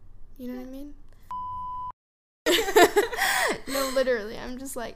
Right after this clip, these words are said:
Speaker 1: "I don't care anymore. I don't, I don't, I don't care."
Speaker 2: Okay, um, for me, I met this one person last year,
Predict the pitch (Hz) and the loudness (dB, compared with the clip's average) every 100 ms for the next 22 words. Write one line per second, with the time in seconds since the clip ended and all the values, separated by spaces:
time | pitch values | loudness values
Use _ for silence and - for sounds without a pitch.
0 | - 247 240 - - 285 381 294 220 - | -12 -12 -12 -14 -12 -8 -4 -4 -6 -10
1 | - - 240 247 247 - 233 240 240 - | -16 -14 -10 -12 -12 -14 -10 -10 -10 -10
2 | 247 262 339 294 - - - - - - | -12 -10 -12 -10 -10 -12 -12 -12 -12 -14
3 | - - - - - - - 302 285 240 | -16 -16 -12 -4 -4 -4 -4 -2 -2 -6
4 | - 294 302 302 - 330 320 269 247 254 | -6 -4 -4 -6 -8 -6 -4 -2 0 0
5 | 285 311 359 359 339 - - - 240 269 | -4 -6 -8 -10 -12 -16 -16 -10 -2 0
6 | 302 311 294 285 254 254 240 233 - 226 | 0 0 -6 -8 -10 -8 -8 -8 -10 -12
7 | - - 107 - - - - - | -12 -12 -14 -14 -14 -12 -12 -14